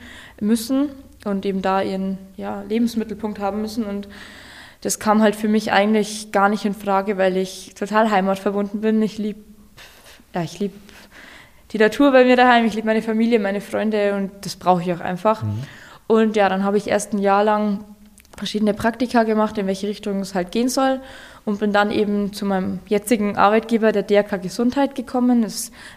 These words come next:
Speaker 1: eine, eine der größten deutschen Krankenkassen und habe mich da eben für eine Ausbildung entschieden.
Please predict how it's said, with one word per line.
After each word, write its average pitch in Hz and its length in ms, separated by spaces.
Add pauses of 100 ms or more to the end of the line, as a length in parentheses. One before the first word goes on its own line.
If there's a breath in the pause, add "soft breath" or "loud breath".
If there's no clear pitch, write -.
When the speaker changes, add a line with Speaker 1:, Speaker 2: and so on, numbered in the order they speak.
Speaker 1:
eine, 196 340
eine 190 160
der 185 120
größten 208 360
deutschen 196 300
Krankenkassen 247 680 (600 loud breath)
und 214 180
habe 208 160
mich 202 160
da 196 260
eben 196 220
für 196 200
eine 190 220
Ausbildung 180 500
entschieden. 170 440